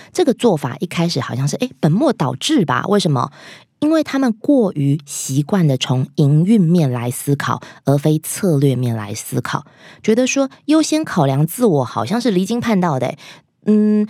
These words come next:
身为利害关系人的员工来说，这一点会尤其明显哦。就拿格拉汉肯尼最近的一个建筑公司客户为例，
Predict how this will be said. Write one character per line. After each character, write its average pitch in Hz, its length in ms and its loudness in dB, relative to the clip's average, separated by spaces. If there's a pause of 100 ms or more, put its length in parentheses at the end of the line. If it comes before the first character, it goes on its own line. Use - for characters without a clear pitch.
身 320 260 -2
为 226 140 2
利 240 160 2
害 220 160 0
关 190 200 0
系 180 160 -2
人 151 140 4
的 139 120 2
员 143 280 2
工 185 200 2
来 139 200 0
说， 139 220 0
这 143 140 0
一 143 100 2
点 127 120 -2
会 139 140 2
尤 131 180 2
其 143 220 -4
明 120 180 -2
显 131 240 0
哦。 120 160 -2 (220)
就 262 140 0
拿 196 160 2
格 180 160 -2
拉 143 120 0
汉 160 200 2
肯 131 200 -2
尼 120 120 0
最 151 180 0
近 143 220 0
的 120 160 -2
一 127 160 -4
个 131 340 0
建 233 340 0
筑 127 280 -4
公 143 240 0
司 143 240 -2
客 143 240 -2
户 131 180 0
为 110 260 -4
例， 170 200 -2